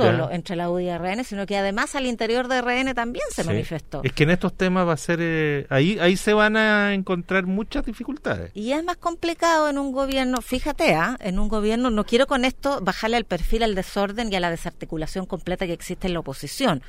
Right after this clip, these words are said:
Speaker 1: porque eso es un tema mayúsculo. Pero es complicado que un gobierno, a poquito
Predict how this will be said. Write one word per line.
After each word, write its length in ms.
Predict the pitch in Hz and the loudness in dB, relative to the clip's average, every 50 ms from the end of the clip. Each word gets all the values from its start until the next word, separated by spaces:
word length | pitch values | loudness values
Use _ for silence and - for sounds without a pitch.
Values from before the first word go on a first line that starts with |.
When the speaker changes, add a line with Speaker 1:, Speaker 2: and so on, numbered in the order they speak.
| - - - - - | -14 -14 -14 -14 -8
Speaker 1:
porque 200 | - 170 - - | -6 -4 -2 -2
eso 120 | 175 - 202 | -2 -2 -2
es 100 | 185 - | 0 0
un 140 | 185 170 156 | -2 -2 2
tema 480 | - 202 190 190 196 196 196 196 - - | 2 4 4 4 4 4 4 2 2 0
mayúsculo. 720 | 165 170 170 185 180 277 247 - - - 165 147 139 139 - - - - - - - - - - | 0 0 0 2 4 4 4 4 2 -4 -8 -8 -8 -10 -12 -14 -12 -12 -12 -10 -10 -12 -12 -8
Pero 140 | - 220 233 | -4 -4 -2
es 80 | 277 - | -2 -2
complicado 560 | - 381 403 - 330 285 262 285 294 339 392 | -4 -6 -6 -4 -4 -4 -2 -2 -2 -2 -2
que 80 | 370 359 | -2 -4
un 100 | 339 320 | -2 -2
gobierno, 600 | 294 262 247 233 214 196 175 175 170 165 165 - - - - - - - - - | -2 0 0 0 0 -2 -2 -4 -4 -6 -8 -8 -12 -16 -16 -16 -16 -16 -12 -6
a 220 | - 175 170 - - - - - - - - - 170 - | -4 -4 -4 -4 -8 -14 -18 -16 -16 -16 -14 -12 -8 -6
poquito 320 | - 214 190 - 320 - | -6 -6 -6 -8 -4 -4